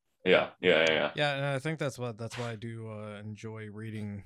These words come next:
Speaker 2: so far what I have read of, uh, both of them.
Speaker 1: Yeah.
Speaker 2: Um, because
Speaker 1: Dolce and Gabbana.
Speaker 2: with, with my, like,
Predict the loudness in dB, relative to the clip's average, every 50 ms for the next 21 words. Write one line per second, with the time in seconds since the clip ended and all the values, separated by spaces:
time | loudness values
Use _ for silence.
0 | -10 -10 -8 -6 -6 -6 -6 -6 -6 -4 -4 -4 -4 -6 -6 -6 -6 -6 -6 -8
1 | -8 -8 -8 -8 -6 -8 -8 -8 -10 -10 -10 -8 -6 -6 -6 -6 -8 -10 -12 -14
2 | -16 -18 -20 _ _ _ _ _ -18 -12 -10 -8 -8 -8 -8 -8 -8 -8 -8 -8
3 | -8 -10 -12 -14 _ _ _ _ _ _ _ _ _ _ _ _ 2 4 4 4
4 | 2 0 -8 -10 -10 -10 -8 -8 -10 -8 -8 -10 -10 -12 0 _ 10 10 10 10
5 | 8 6 6 6 4 4 4 4 4 2 0 -2 -6 _ _ -6 0 0 0 0
6 | 0 0 -2 -2 0 0 0 0 0 0 -2 -4 -4